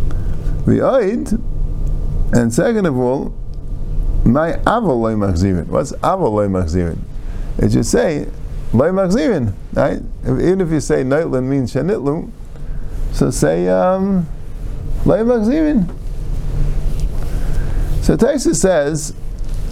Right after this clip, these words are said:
that even Abaye held, not, not shenitlu, Abaye, Abaye says nightlim means metaltalim. That's what the word nightlim means. Shenitlu kama means, and what does nightlim mean? Nightlim means you could take them, they're already taken off,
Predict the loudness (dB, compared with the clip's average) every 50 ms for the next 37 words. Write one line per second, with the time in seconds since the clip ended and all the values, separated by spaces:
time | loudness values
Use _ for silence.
0 | 0 2 2 2 2 0 0 0 0 2 2 2 2 2 2 2 2 2 2 2
1 | 2 2 2 2 0 0 -2 -4 -6 -4 -2 0 0 0 2 0 0 0 0 0
2 | 0 0 0 0 0 0 0 0 2 0 2 2 2 0 0 0 -2 -2 0 0
3 | 0 0 0 0 0 -2 -4 -8 -12 -4 -2 0 2 2 2 2 2 2 2 0
4 | 0 -2 -2 -2 -2 -2 -2 -2 0 0 0 0 0 -2 -4 -4 -6 -8 -10 -12
5 | -12 -10 -10 -8 -6 -8 -8 -8 -8 -8 -4 -4 0 2 2 4 4 4 4 4
6 | 2 0 0 0 -2 0 -2 -4 -6 -6 -6 -6 -6 -4 -4 -2 0 0 2 2
7 | 2 0 2 2 2 2 2 2 2 2 2 2 0 2 2 0 0 -2 -4 -8
8 | -10 -10 -10 -10 -8 -6 -6 -4 -4 -4 -2 0 0 2 2 2 0 0 0 0
9 | 0 2 2 0 2 0 0 0 2 0 0 0 0 0 0 0 0 0 0 0
10 | 0 0 0 -2 -2 -2 0 0 0 0 0 0 0 0 0 0 0 0 0 0
11 | 0 -2 -2 -2 -2 0 0 0 0 0 0 0 0 0 0 -2 -4 -6 -4 -2
12 | -2 0 2 2 0 0 -2 -2 -2 -2 -2 0 0 -2 -2 0 0 0 0 -2
13 | -4 -8 -10 -10